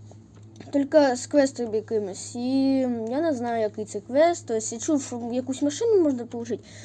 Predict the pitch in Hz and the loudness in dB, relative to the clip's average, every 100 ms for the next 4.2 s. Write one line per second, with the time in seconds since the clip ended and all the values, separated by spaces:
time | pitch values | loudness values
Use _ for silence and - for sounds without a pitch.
0 | - - 277 302 277 294 311 403 453 339 | -20 -8 0 2 2 -2 0 0 0 0
1 | 254 247 220 233 - 226 240 294 311 302 | -2 -4 -6 -4 -2 -2 0 4 4 4
2 | 269 - - - - - 262 262 285 262 | 0 -8 -20 -20 -14 -4 0 4 6 6
3 | 247 - 262 269 269 247 262 254 226 202 | 2 0 0 0 0 0 0 0 -2 -2
4 | 202 175 | -4 -4